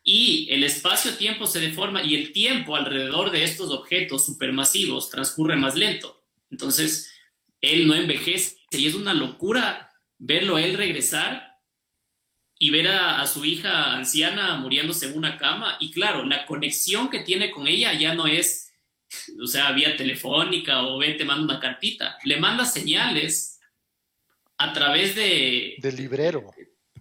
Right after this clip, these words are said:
Speaker 1: Sí, eso, eso es una locura. E-, en realidad está en, en otra dimensión y creemos, o sea, por, por, por, digamos, por las, las, las luces que trae la película, que en realidad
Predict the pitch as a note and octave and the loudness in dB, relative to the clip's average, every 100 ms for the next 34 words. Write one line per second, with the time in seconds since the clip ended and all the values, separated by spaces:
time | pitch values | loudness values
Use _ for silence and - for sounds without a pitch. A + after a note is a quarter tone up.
0 | _ _ _ _ _ _ _ _ _ - | _ _ _ _ _ _ _ _ _ 0
1 | - F3+ G#3+ A#3+ D#3+ E3 D#3 B2 D#3 - | 2 4 4 4 4 0 0 -2 -2 -2
2 | C3+ - C4+ E3 - G3 F#3+ F#3+ F#3 F#3 | -2 -2 0 0 2 2 4 4 4 4
3 | A#3+ C4+ - A#3 B3 F3+ D3+ D#3+ G3 E4 | 2 0 0 0 0 -2 -4 -4 -4 -2
4 | G3+ D#3 B2+ - A#3+ - - E3 F3 D#3 | -4 -4 -4 -4 -4 -4 -6 -6 -2 0
5 | A#3+ C4+ D3+ D#3 - C3+ C3 - _ _ | 2 0 -4 -4 -6 -6 -8 -12 _ _
6 | - C#3 B2 C3+ C3 A#2 - - _ - | -8 -8 -6 -6 -6 -8 -12 -20 _ -20
7 | - _ _ _ - C3+ C3 B2 A#2+ B2+ | -20 _ _ _ -2 2 2 0 0 0
8 | C#3+ E3 D#3+ C#3 C3+ A#2 - - - - | 2 0 -2 0 0 0 0 -2 -4 -6
9 | C3 B2+ B2 - B2 C3+ G#3+ - - C#3+ | -6 -2 0 0 -2 0 0 2 2 0
10 | D3 E3+ F3+ C3 D#3 - C#3 C#3 - - | 2 0 0 0 0 0 -2 -2 -8 -20
11 | _ _ _ D#3 C3+ C#3+ D3 D#3 G3 G#3 | _ _ _ 0 2 2 2 2 2 -2